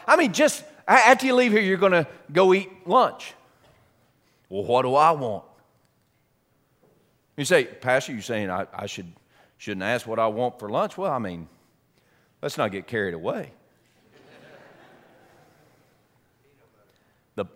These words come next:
the peanut butter. Yeah, you get a little peanut butter. Now, the point is,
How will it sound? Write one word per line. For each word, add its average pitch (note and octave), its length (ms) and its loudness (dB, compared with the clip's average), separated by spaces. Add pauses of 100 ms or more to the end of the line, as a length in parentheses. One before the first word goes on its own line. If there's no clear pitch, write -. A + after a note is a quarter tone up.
the G2+ 240 -16
peanut C#3+ 280 -6
butter. F#2 260 -6 (120)
Yeah, A#2 240 -2 (180)
you G2 80 -18
get G2+ 80 -6
a F#2+ 40 -8
little G2+ 140 -6
peanut D3+ 260 -6
butter. F#2 180 -8 (1120)
Now, B2+ 80 -6
the G2+ 80 -8
point B3 320 -4
is, A2+ 480 -8